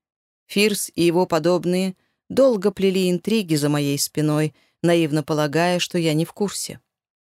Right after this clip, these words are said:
"А вы просто ждали, когда они совершат ошибку", сглотнув, произнесла я.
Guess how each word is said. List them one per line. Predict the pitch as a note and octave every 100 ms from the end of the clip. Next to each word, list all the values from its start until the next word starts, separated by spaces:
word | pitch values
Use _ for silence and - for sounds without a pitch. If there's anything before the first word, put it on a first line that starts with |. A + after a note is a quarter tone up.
| _ _ _ _ _ _ -
"А | D#3
вы | F3+
просто | - G3 - F#3+
ждали, | F3 F3 F#3+ F#3+
когда | F#3 E3+ F3+
они | F3+ F#3
совершат | - F3 F3+ - F#3+ G3
ошибку", | F#3+ - A3+ - - C3+ - _ _ -
сглотнув, | D#3+ F3 F3+ - F#3 F3 -
произнесла | F3+ E3+ E3+ E3 E3+
я. | D#3+ D#3 D#3+